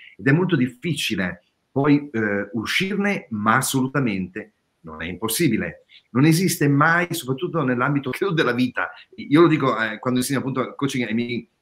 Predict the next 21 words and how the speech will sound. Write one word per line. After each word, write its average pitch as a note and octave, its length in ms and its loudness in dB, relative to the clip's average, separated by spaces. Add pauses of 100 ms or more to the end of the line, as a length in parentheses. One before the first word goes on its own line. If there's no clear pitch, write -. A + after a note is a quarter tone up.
eh, A2 200 -4
studenti, C#3+ 380 0 (220)
dico, B2+ 500 -4 (160)
non D#3+ 340 0
esiste C#3+ 680 0
l'etichetta B2 1000 -4
"tanto B2+ 400 0
ormai". E2 580 -6 (400)
Cioè, - 420 -4
il A#2 120 -4
"tanto D#3+ 240 0
ormai" D3+ 320 2
credo B2+ 260 0
che B2 120 -6
neanche C3+ 280 -2
il A#2+ 180 -2
buon A2 220 -4
Dio C#3 220 0
o A#2+ 100 0
le A2 120 -2
divinità, A2 540 -4